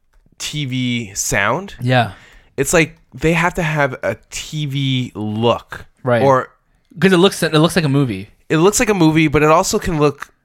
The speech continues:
Speaker 1: not like a movie.
Speaker 2: Yeah.
Speaker 1: Like I said, it c-, might look like something on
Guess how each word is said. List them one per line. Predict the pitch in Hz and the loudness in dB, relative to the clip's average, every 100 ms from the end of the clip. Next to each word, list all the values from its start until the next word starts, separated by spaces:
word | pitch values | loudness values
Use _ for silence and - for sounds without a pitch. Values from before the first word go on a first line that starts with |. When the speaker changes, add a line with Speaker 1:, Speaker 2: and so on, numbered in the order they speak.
| _ - | _ -6
Speaker 1:
not | 127 139 | 0 0
like | 117 110 | 0 -6
a | |
movie. | 104 92 95 | -8 -8 -8
Speaker 2:
Yeah. | 117 110 | -8 -6
Speaker 1:
Like | - 127 | -2 0
I | |
said, | 131 135 | 0 -2
it | 107 | -4
c-, | 147 | -4
might | 135 135 | -2 -2
look | 143 131 | -2 -4
like | 120 | -4
something | 143 127 | -4 -2
on | 120 117 | -2 -4